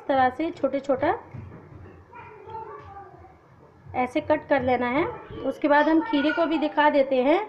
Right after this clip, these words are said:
कि खीरे को हम पहले हम दो पार्ट में कर लेते हैं। चाहे तो आपकी, आप चाहे तो इसके बीज ये जो है वो निकाल सकते हैं,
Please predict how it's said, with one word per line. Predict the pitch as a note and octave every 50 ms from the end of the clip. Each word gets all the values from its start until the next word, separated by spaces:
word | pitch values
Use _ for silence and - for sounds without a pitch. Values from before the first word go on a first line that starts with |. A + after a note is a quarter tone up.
| - - - - - - - -
कि | - D4 D4+ -
खीरे | - - D4 D4 D4 D#4+ D#4+
को | - E4 D#4
हम | D4 D#4 E4 F4+ A#4 A#4+ - - - - _ _ _ -
पहले | - C#4+ C#4+ D4+ E4
हम | E4 E4 D#4
दो | B3+ D4+ E4
पार्ट | E4 D#4+ D4+ C#4+ C#4+
में | C4+ C#4+ C#4
कर | C#4 C#4
लेते | C#4 C4+ C4+ C4 C4 C4+ C4+
हैं। | D4 E4+ F4 F4 - - - - -
चाहे | - - D4+ C#4 D#4 E4
तो | D#4+ F4 E4
आपकी, | D#4+ D4+ D4+ D4+ C#4 - E4+ F4
आप | - - D4 D4 D#4 D#4 - - - -
चाहे | D#4 D4 C#4+ D#4 F4
तो | E4+ F4+
इसके | D#4+ D#4 D#4 - E4 C4
बीज | A#3 C#4 C#4+ D4+ C4 C#4
ये | C#4 C#4 C#4+ C#4+ C#4+
जो | - C#4 C#4 C#4
है | C#4+ D#4+ F4
वो | F4+ E4 D#4+
निकाल | C#4+ C4+ C4+ C4+ C4 C#4+ D4+ D4
सकते | - D4 - - - C#4+ C4+
हैं, | C#4+ E4+ G#4+